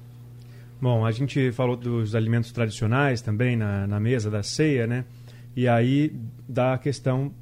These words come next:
do, do, do que vem nesses já preparados, já temperados, que podem, produtos que fa-, podem fazer mal pra nossa saúde.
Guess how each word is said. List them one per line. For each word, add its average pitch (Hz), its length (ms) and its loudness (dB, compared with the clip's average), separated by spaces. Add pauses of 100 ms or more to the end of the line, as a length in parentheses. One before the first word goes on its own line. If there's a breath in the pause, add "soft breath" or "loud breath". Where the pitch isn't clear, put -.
do, 127 400 0
do, 120 320 -2
do 120 120 -6
que 156 140 -8
vem 151 440 2
nesses 147 420 2
já 131 280 2
preparados, 123 800 2
já 110 300 2
temperados, 113 960 0 (500 loud breath)
que 156 480 2
podem, 156 320 2
produtos 147 480 0
que - 80 -18
fa-, 151 100 -4
podem 151 280 2
fazer 147 220 2
mal 131 180 2
pra 135 140 -2
nossa 135 260 -2
saúde. 113 540 -4